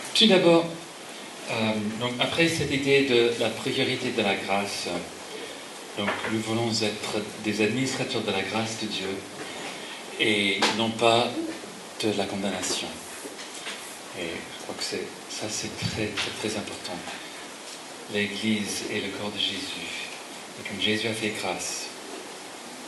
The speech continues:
Jésus a sauvé les pécheurs. C'est notre rôle dans ce monde, de sauver les pécheurs. Et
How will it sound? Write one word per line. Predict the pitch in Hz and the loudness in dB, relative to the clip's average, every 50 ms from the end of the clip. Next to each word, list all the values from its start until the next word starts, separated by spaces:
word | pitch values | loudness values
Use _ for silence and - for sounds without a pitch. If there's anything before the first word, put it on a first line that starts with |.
| - 98 - | -8 -6 -4
Jésus | 104 101 92 101 | -2 0 0 2
a | 95 | 4
sauvé | - - 117 110 117 110 | 4 2 2 2 0 0
les | 110 | 0
pécheurs. | 110 110 101 - - - 98 87 85 82 - - - - - - - - - | 0 0 2 2 2 2 0 -2 -4 -6 -8 -10 -12 -12 -12 -12 -12 -10 -6
C'est | - - 107 98 | -4 -4 -2 -2
notre | 104 101 104 - | -2 -2 -2 -2
rôle | 123 113 117 113 107 95 90 87 87 95 | -2 -2 0 0 0 0 0 -2 -4 -4
dans | 87 87 | -4 -4
ce | - - | -4 -2
monde, | 101 98 92 85 85 - - - - - | -2 -2 -2 -4 -6 -6 -8 -10 -8 -6
de | - 90 | -4 -2
sauver | - - - 120 110 113 107 | 0 0 0 0 0 0 0
les | 107 | -2
pécheurs. | 104 104 104 - - - - - - - - - - - - - - - - - - - - - - - - - - | -2 -2 0 0 0 0 0 -2 -6 -8 -8 -8 -10 -10 -10 -10 -10 -10 -10 -10 -10 -10 -10 -12 -12 -12 -10 -6 -4
Et | - 98 98 92 90 87 87 87 | -2 -2 0 0 0 -2 -2 -4